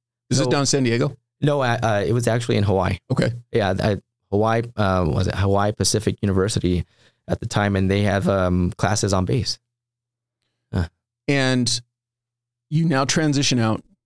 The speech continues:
Speaker 1: You're back home here in Southern California.
Speaker 2: Yes.
Speaker 1: Did you keep going to school at that point?
Speaker 2: Well, I, I guess I should, before I get to that point, I, um, I actually, uh,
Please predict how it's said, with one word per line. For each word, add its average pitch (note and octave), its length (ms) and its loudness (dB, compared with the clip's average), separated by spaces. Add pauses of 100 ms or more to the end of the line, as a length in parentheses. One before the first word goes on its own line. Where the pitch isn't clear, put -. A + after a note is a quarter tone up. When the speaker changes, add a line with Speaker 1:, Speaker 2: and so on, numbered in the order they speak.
(120)
Speaker 1:
You're A2 80 0
back A2+ 240 0
home A2 400 0 (220)
here A#2 120 0
in G#2+ 80 0
Southern G#2+ 220 0
California. A#2 640 -2 (120)
Speaker 2:
Yes. F2+ 260 -2 (1040)
Speaker 1:
Did C3 160 -2
you A2 80 -2
keep C3 160 -2
going C3+ 180 0
to B2 60 0
school C#3+ 240 0
at D3+ 60 -6
that D#3+ 140 0
point? F#3+ 280 -2 (1080)
Speaker 2:
Well, A#2 260 -2
I, A#2 260 0
I G#2+ 100 0
guess A#2 220 0
I B2 60 2
should, A#2 280 0 (200)
before A2+ 240 0
I - 20 0
get A#2+ 160 0
to A#2+ 60 -4
that A#2+ 240 -2
point, A2+ 160 2
I, G#2 240 0 (340)
um, F2+ 480 0 (2250)
I G#2 60 0
actually, A#2+ 560 0
uh, F#2+ 260 0